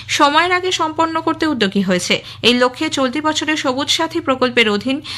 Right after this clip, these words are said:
সাইকেল বণ্টনের প্রক্রিয়া নির্ধারিত সময়ের অন্তত দু মাস আগে শুরু করার সিদ্ধান্ত হয়েছে। আগামী জুন মাস থেকে স্কুলগুলিতে পড়ুয়াদের নাম যাচাইয়ের কাজ শুরু হবে, যা গতবার আগস্টে শুরু হয়েছিল।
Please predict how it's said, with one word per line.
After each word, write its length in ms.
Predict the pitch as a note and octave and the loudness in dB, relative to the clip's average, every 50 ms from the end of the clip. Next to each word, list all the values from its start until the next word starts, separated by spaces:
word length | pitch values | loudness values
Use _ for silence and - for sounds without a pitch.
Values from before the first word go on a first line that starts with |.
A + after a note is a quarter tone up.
| - - | -10 -2
সাইকেল 420 | - - A#3 A3+ A#3 A#3+ D#4 D#4 | 2 4 4 4 4 2 -2 -2
বণ্টনের 440 | D4+ D#4+ D#4 D#4 D#4 D#4+ D#4 D#4+ D4+ | -2 -2 -4 -2 -4 -4 -4 -4 -2
প্রক্রিয়া 420 | D4+ C4+ B3 A#3+ - D4 C4+ G3+ C#3+ - - - - - - | 0 0 -2 0 2 2 4 4 2 2 -2 -10 -8 0 2
নির্ধারিত 480 | B3 C4+ C4+ B3 C#4+ E4 F4+ F#4 F#4 F#4+ | 2 2 2 2 -2 -2 -2 0 -2 -2
সময়ের 380 | F4+ - E4 D#4+ D#4+ E4 D#4+ | -2 -2 -2 0 0 0 0
অন্তত 260 | D4+ D4+ D4 D4+ D4+ D4 | -2 -2 -2 -4 -4 -2
দু 140 | A#3+ A#3+ B3 | -2 0 0
মাস 200 | B3+ D4 D#4+ D#4+ E4+ | 0 0 0 0 -2
আগে 180 | E4 D#4 E4 | -4 -4 -4
শুরু 200 | D#4 - C#4+ C#4 | -4 -2 -2 -2
করার 260 | C#4 C#4+ C#4+ C#4+ C#4+ C#4 | 2 4 4 4 4 0
সিদ্ধান্ত 440 | - - D#4 D4+ - A3+ F#3+ G3 F#3 | -2 -4 -4 -2 0 0 0 0 0
হয়েছে। 360 | F#3 F#3+ E3 F3 - - F#3 - - - - - - | 0 0 0 0 0 0 0 0 -2 -6 -10 -2 2
আগামী 280 | - G#3+ G#3+ A3+ A3+ A3+ | 2 4 4 4 2 0
জুন 180 | G3 A3+ A#3+ A#3+ B3 | 0 0 -2 -2 0
মাস 180 | C4 C#4+ C#4+ - | -2 -2 -4 -4
থেকে 200 | - D4+ D4+ D#4+ D#4+ | -4 -2 0 0 0
স্কুলগুলিতে 640 | D#4 - - - A#3+ A#3+ A#3 A#3+ A#3+ A#3+ A#3+ A#3+ C4+ C#4 | 0 -2 -2 0 0 0 0 0 0 0 2 0 0 0
পড়ুয়াদের 460 | C#4 B3 G#3 G3+ G3+ G3+ G3+ G#3 G3+ | 2 0 2 2 2 2 2 0 2
নাম 200 | G3+ G3+ G3+ A3+ A#3+ | 2 2 2 2 0
যাচাইয়ের 440 | D4 D4 D4 D#4 D#4 D4+ D4+ D4 | -2 -4 -4 -4 -2 -2 -2 -2
কাজ 260 | D4 - G#3+ G3 G3 - - - - | 2 2 4 4 4 2 -2 -8 -10
শুরু 240 | - - A3+ A#3 B3+ | -4 -2 0 0 2
হবে, 240 | B3 C#4 C4 C#4 D4+ D#4 - - - - - | 2 2 2 2 0 -2 -6 -10 -12 -6 2
যা 120 | C4+ C4+ B3+ | 4 4 4
গতবার 400 | A#3 A#3 A#3 D4+ C#4+ D#4+ D#4 D4 | 4 2 0 0 0 0 2 4
আগস্টে 520 | - A3 G#3+ A3 B3+ D#4 - - - F#4 | 4 4 2 2 0 -4 -4 -4 -4 -6
শুরু 260 | - - A3 F3 E3+ F3 | -4 -2 -2 -2 -2 0
হয়েছিল। 420 | F3 F3+ F3 E3+ - - F#3+ E3 | 0 0 0 0 0 0 0 0